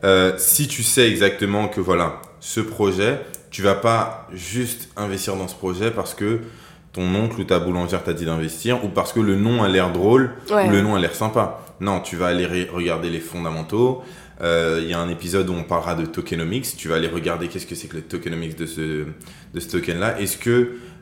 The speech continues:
Speaker 1: le tokenomics permet à ce que le token puisse prendre de la valeur avec le temps au fur et à mesure que les gens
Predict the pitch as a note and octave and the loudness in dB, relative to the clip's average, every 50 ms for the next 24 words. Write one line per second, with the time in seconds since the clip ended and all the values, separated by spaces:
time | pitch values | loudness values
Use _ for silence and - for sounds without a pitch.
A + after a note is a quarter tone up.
0 | - - - E2 F#2 G2+ A2 A#2 A#2+ A#2+ A#2+ A#2 G#2+ - A2 G2 G2 A2+ B2 B2 | -20 -14 -6 -2 0 2 4 4 4 4 2 0 -2 0 0 0 0 -2 -4 -6
1 | - - G#2+ G2 F#2 F#2+ F#2+ G2+ A2+ A#2+ A2+ G2+ F2 - - - G2+ G2 F#2+ F2 | -4 0 0 2 2 2 0 -2 -2 0 -2 -2 -4 -6 -8 -6 -4 -4 -2 -4
2 | E2 - - F#2 F2 - G#2 G2+ G2+ - - F2+ - - - - - - - A#2+ | -4 -4 -6 -6 -6 -4 -4 -6 -6 -6 -10 -12 -14 -14 -16 -16 -16 -8 -4 -4
3 | B2 A#2+ A2 G2+ G2 F#2+ F#2 F2+ F2 F2+ F2+ F#2+ F#2 F2+ E2+ E2+ E2+ - - E2 | -2 -2 0 0 2 2 0 0 0 0 0 0 0 0 -2 -4 -6 -6 -8 -10
4 | D2+ - A2 A2+ G#2+ F#2 D#2+ - - G2+ F#2+ F#2 E2+ F2 E2+ E2 D#2+ G2 G#2 G#2+ | -8 -6 -6 -4 -4 -4 -6 -6 -8 -6 -6 -4 -4 -6 -6 -8 -8 -8 -10 -6
5 | - F2+ F#2+ A2 A2+ - - - - - - - - F2 F2+ F2+ F#2+ F#2+ F2+ E2+ | -4 -4 -4 -4 -6 -10 -16 -20 -20 -20 -20 -12 -8 -6 -2 -2 -2 -2 -2 -2
6 | G2 G#2 A#2+ C3 A#2 | -4 -4 -4 -4 -8